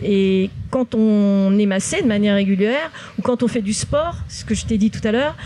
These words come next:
on sort des endomorphines. Quelque part, c'est,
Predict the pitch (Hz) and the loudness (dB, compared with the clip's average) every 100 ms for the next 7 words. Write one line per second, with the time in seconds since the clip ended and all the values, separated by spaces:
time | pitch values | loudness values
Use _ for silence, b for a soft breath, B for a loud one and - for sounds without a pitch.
0 | B B 226 - 339 247 226 247 269 240 | B B -2 0 0 0 0 2 2 2
1 | - - 202 190 - - - - B B | 0 0 2 0 -4 -14 -16 -18 B B
2 | B B B - - - 233 214 247 - | B B B -20 -20 -6 -4 -2 -2 -2
3 | - - - 226 220 | -4 -4 -2 0 0